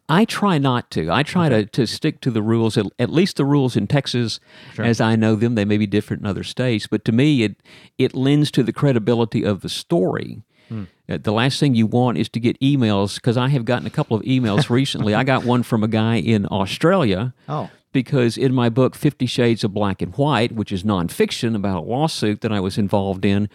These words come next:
Speaker 1: I went to Sydney, Australia to take depositions, and I got an email from him talking about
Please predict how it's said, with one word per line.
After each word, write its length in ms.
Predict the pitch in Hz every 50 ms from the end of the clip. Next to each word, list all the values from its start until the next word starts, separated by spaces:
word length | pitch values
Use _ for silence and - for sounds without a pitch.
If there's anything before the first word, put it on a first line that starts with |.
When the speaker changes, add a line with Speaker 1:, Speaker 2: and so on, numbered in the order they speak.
| - - - _ _ _ _ _ _ _ - -
Speaker 1:
I 100 | 123 147
went 200 | 151 151 143 -
to 140 | 135 113 104 - -
Sydney, 460 | - - - 160 143 127 113 107 -
Australia 500 | - 107 110 - - - 135 135 123 117
to 100 | 107 101
take 220 | - 131 101 - -
depositions, 760 | 110 95 - 107 92 127 185 175 - - 123 131 131 - 123
and 80 | 110 120
I 120 | 135 156
got 160 | 156 156 147 135
an 80 | 117 -
email 340 | 147 156 165 151 139 127 123
from 160 | - - 113 104
him 300 | 107 127 131 123 120 117
talking 360 | - 131 135 135 - - 135
about 300 | 127 117 117 113 110 -